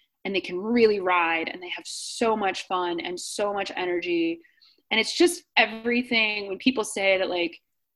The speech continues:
skiing is dead or snowboarding is dead or the industry is boring, I just laugh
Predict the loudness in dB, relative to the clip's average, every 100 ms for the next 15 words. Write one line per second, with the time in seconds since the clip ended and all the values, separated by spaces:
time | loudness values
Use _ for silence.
0 | _ _ _ _ -2 6 6 6 4 4
1 | 6 6 4 0 -4 0 0 0 -4 2
2 | 4 6 6 4 4 2 2 -2 -2 -2
3 | 0 -2 -2 -6 -2 0 0 2 0 -2
4 | -8 _ _ _ _ _ _ _ _ _
5 | _ _ _ _ _ _ -2 0 2 6
6 | 8 8 4 -2 -10 -18 _ _ _ -12
7 | -4 0 2 2 2